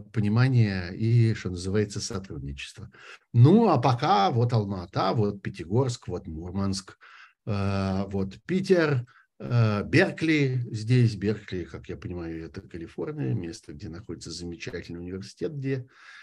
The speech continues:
я, м, пару раз даже и выступал, и сохранил самые лучшие воспоминания об этом месте. Екатеринбург, э, Москва,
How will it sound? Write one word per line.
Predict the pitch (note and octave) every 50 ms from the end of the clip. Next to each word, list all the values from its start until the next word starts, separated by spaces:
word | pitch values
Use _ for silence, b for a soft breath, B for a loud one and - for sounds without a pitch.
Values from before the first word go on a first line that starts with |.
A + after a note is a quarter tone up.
| B B B -
я, | B2 A#2 B2 C3 C3 B2+ B2 A#2 A#2
м, | - A3 F3 B2+ B2 B2 A#2+ A#2+ A#2+ A#2 A#2
пару | A2+ A2 A2 A2+ A2
раз | A2 A2+ A2+ G#2+ G#2+
даже | G#2 A2 G#2 G2 G#2+ G2+
и | G2 G2
выступал, | F#2+ G2 F#2+ - - G2 F#2 - A2 A2 A#2 A2+ A2
и | G2
сохранил | - - A#2 - F2+ F#2+ G2 F#2+
самые | F#2+ - G2+ F#2 F#2 F#2+
лучшие | F#2 G2 G2+ - - A2
воспоминания | F#2+ F#2+ F#2+ - - F#2+ G2 G2 F#2+ F#2+ F#2 F2+
об | F2 F#2+
этом | F#2+ F#2+ G#2 F2 F2+
месте. | F#2+ F#2+ F#2 F#2+ - - F#2 - B B B B B B B B B B B -
Екатеринбург, | B2 B2 B2 B2+ A#2+ - B2+ A#2 A2+ G#2 G#2 G#2 C#3 F#3 F#3 E3+ D3+ B2+ A#2+ - -
э, | C3 B2+ A#2 A2+ G#2+ G#2+ G#2+ G#2 G2+
Москва, | G2 G2+ A2+ A2 G#2+ - - - A2+ G#2 A#2+ C#3+ D#3+ D#3 D3+ C#3 B2+ A#2 A2 -